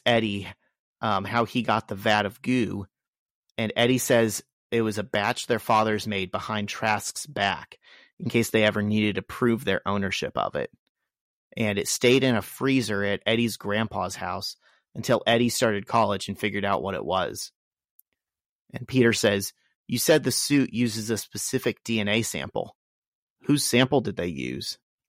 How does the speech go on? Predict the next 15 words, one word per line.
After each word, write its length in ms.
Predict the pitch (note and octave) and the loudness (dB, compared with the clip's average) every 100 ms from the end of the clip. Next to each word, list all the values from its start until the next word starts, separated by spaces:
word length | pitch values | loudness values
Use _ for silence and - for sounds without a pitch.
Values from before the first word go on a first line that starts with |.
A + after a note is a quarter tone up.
| _ _ _ _ _ | _ _ _ _ _
And 180 | - - | -12 0
Eddie 300 | A#2 A2+ A#2 | 4 6 4
answers, 480 | G#2 G#2+ - G#2 F#2+ | 2 0 -2 -4 -4
"Your 140 | F#2+ F#2+ | -6 -6
dad's." 680 | F#2 F2 E2+ - A#2 - - _ _ _ _ _ | -4 -2 -2 -4 -10 -10 -12 _ _ _ _ _
And 100 | - | -16
Peter 300 | - B2 A2 | -2 0 2
looks 240 | G#2+ A2+ - | 0 -2 4
back 280 | A#2 A2+ | 4 4
at 60 | A#2 | 0
the 80 | A2 | -2
vat 460 | A2 G#2 G#2 G#2+ | 2 2 4 2
of 160 | - - | -2 -6
black 320 | G#2 G2+ - | -2 0 -2
goo. 340 | - C2 C#2 | -6 -6 -6